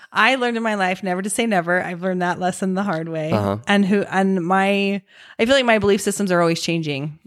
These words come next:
Speaker 1: And so I never feel like I hold really strongly on to one thing. Like, do you have anything that's just for sure, like, this is the truth?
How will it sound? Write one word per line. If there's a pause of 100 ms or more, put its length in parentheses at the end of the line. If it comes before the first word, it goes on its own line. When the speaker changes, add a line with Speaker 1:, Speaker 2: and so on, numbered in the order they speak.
(160)
Speaker 1:
And
so
I
never
feel
like
I
hold
really
strongly
on (160)
to
one
thing. (1200)
Like,
do
you
have
anything
that's
just
for
sure,
like, (140)
this
is
the
truth?